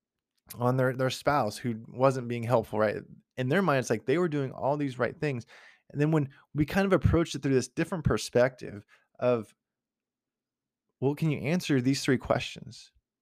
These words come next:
when it comes to your kids? Like, if you're gonna lead them in this way, can you answer them when it comes to this specific result?"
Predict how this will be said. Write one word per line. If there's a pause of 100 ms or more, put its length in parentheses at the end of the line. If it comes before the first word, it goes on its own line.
when
it
comes
to
your
kids?
Like,
if
you're
gonna
lead
them
in
this
way,
can
you
answer
them
when
it
comes
to
this
specific
result?"